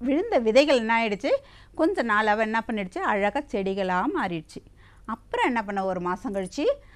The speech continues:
அந்த வழிப்போக்கன் அந்த வழியா போயிட்டே இருக்கும்போது பார்த்தாக்கா அந்த செடியில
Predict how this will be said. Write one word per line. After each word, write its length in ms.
அந்த 240
வழிப்போக்கன் 600
அந்த 140
வழியா 340
போயிட்டே 340
இருக்கும்போது 520
பார்த்தாக்கா 500
அந்த 360
செடியில 420